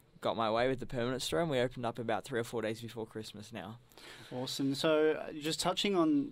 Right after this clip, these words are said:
Speaker 2: you know, Sunrise and Today,
Speaker 1: Yeah.
Speaker 2: not t-, Today Show and all that, how does a, so you're fourteen, how does a fourteen-year-old who's still at,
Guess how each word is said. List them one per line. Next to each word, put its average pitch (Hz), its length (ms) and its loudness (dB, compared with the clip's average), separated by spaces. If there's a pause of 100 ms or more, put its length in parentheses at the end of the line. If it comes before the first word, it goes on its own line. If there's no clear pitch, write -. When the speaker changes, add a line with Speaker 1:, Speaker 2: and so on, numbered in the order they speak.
Speaker 2:
you 139 100 -4
know, 127 60 -2
Sunrise 147 540 0
and 139 100 -2
Today, 139 400 -2
Speaker 1:
Yeah. 139 60 2
Speaker 2:
not 139 160 -4
t-, - 160 -8 (240)
Today 143 200 -2
Show 147 140 0
and 139 100 2
all 143 100 4
that, 139 180 2
how 160 160 4
does 190 180 0
a, 156 260 4 (200)
so - 120 -2
you're 151 200 2
fourteen, 160 500 0
how 143 80 2
does 175 120 -2
a 165 40 -6
fourteen-year-old 156 680 2
who's 139 140 0
still 156 280 0
at, 147 140 -4